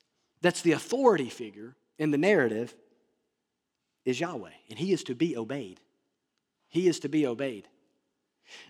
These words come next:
Uh, he is the one who is saved and rescued, yes, and, and, and he is to be obeyed. Our great God who saved us commands us, as he says here, to fear him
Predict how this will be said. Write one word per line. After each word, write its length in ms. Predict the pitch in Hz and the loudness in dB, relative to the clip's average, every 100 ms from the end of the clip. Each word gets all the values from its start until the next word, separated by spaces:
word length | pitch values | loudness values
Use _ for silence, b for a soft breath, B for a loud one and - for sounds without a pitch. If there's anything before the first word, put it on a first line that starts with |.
| - | -12
Uh, 60 | |
he 300 | 120 135 175 | -6 2 8
is 120 | 202 | 8
the 80 | 180 | 8
one 160 | 180 175 | 4 4
who 80 | 170 | 4
is 100 | - | 2
saved 400 | - 185 185 156 | 4 6 6 6
and 80 | |
rescued, 400 | 160 185 - 151 | 0 0 -2 -4
yes, 240 | 147 170 - | 2 0 0
and, 220 | 147 139 | -4 -4
and, 200 | 139 135 131 | -2 -4 -4
and 220 | 131 120 | -8 -8
he 400 | - 160 143 143 | -2 0 0 0
is 200 | 156 151 | -2 -4
to 120 | 131 | -8
be 260 | 127 139 104 | -4 -4 -4
obeyed. 440 | 101 117 104 - _ _ _ _ _ _ _ _ _ _ _ _ _ _ _ _ _ _ _ _ _ _ _ _ _ _ _ _ _ _ _ _ _ _ - b b | -8 -8 -10 -14 _ _ _ _ _ _ _ _ _ _ _ _ _ _ _ _ _ _ _ _ _ _ _ _ _ _ _ _ _ _ _ _ _ _ -20 b b
Our 200 | 127 156 | 2 2
great 300 | 165 165 156 | 2 -2 0
God 220 | 151 147 | 2 2
who 100 | 143 | 0
saved 420 | 131 - 143 143 139 | -4 -2 0 0 0
us 360 | 135 131 - | -2 -2 -8
commands 540 | - 127 131 139 139 127 | -10 -6 -2 -2 -2 -4
us, 240 | 120 - | -8 -10
as 40 | |
he 60 | 113 | -12
says 320 | 113 127 113 | -8 -6 -6
here, 160 | 127 117 | -8 -8
to 160 | 120 | -10
fear 280 | 101 - 165 | -12 -8 -8
him 180 | - 87 | -10 -20